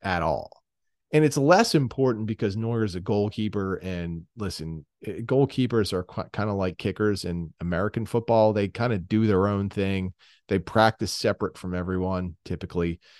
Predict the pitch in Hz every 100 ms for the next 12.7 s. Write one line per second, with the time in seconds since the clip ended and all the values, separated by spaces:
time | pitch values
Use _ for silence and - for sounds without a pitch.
0 | - _ 139 139 147 156 156 151 165 165
1 | 135 120 107 107 - 87 - 101 90 -
2 | 82 73 80 80 78 76 - - - 73
3 | - - _ - - _ _ _ _ _
4 | _ _ _ _ _ 135 160 202 196 175
5 | 170 139 - _ _ _ _ _ _ _
6 | _ _ _ _ _ _ 127 120 113 107
7 | 104 98 85 95 90 82 85 - - 110
8 | 131 123 131 117 110 104 98 98 92 95
9 | 92 90 85 95 92 92 90 87 85 85
10 | 80 92 92 90 - 90 87 87 85 -
11 | _ - - - 85 78 123 110 104 98
12 | 87 - 92 90 87 85 80